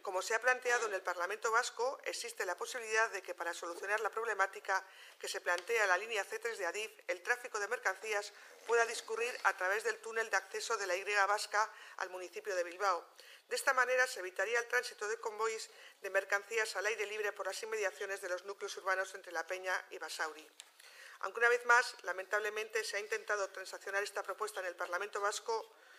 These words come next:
pero como no estaba contemplado en el acuerdo con el Partido Popular en Madrid, la misma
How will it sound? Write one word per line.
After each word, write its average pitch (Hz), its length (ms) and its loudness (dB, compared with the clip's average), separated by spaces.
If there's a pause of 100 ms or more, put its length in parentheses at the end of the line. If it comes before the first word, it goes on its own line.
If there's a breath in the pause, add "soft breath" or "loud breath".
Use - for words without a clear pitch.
(800 loud breath)
pero 208 220 4
como 202 240 -2
no 220 180 2
estaba 233 320 8
contemplado 226 440 2
en 208 80 0
el 190 80 2
acuerdo 214 360 4
con 202 120 0
el 190 80 0
Partido 214 340 -2
Popular 208 340 0
en 196 80 2
Madrid, 190 320 0 (120)
la 190 160 0
misma 208 420 2